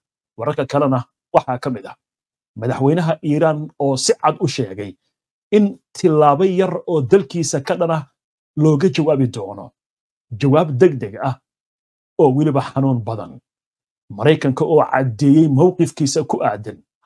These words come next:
haddii la soo weeraro Israa'iil. Ruushka oo ballanqaad muhiim ah u jeediyey Iiraan xilli xiisad dagaal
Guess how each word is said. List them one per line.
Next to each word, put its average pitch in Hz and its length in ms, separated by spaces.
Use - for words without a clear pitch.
haddii 135 320
la 170 160
soo 175 280
weeraro 147 460
Israa'iil. 131 560
Ruushka 165 340
oo 147 120
ballanqaad 139 720
muhiim 156 400
ah 147 120
u 226 120
jeediyey 156 640
Iiraan 143 360
xilli 165 360
xiisad 151 520
dagaal 131 360